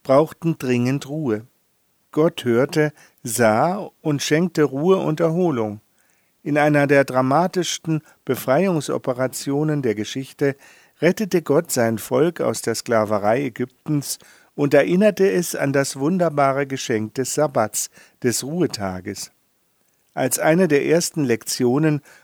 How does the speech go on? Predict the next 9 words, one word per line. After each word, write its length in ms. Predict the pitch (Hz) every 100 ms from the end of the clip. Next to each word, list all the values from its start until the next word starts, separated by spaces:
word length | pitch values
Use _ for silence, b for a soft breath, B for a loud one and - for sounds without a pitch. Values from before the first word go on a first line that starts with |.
| b -
mussten 440 | 180 185 - 175
die 180 | 151 -
Ex-Sklaven 840 | 147 - - - 120 107 101 110
lernen, 520 | 104 107 139 139 131 b b b _
dass 260 | 143 135 -
Gottes 420 | 160 185 226 -
Ruhetag 640 | 151 180 156 139 147 151
Menschen 460 | 135 127 170 - 151
gleichstellt 840 | 127 135 190 - - 107 120 123